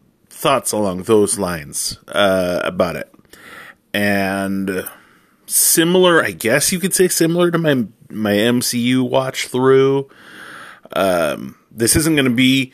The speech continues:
a forty-five minute long <laughs> episode, uh,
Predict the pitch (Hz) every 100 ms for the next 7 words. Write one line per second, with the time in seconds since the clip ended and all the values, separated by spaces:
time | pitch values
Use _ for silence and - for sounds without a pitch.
0 | _ - - 110 98 107 95 104 110 -
1 | 98 107 131 151 _ _ - 143 - -
2 | 117 - - 160 - - 135 120 113 -
3 | - - - - - - - - 110 98
4 | 95 90 87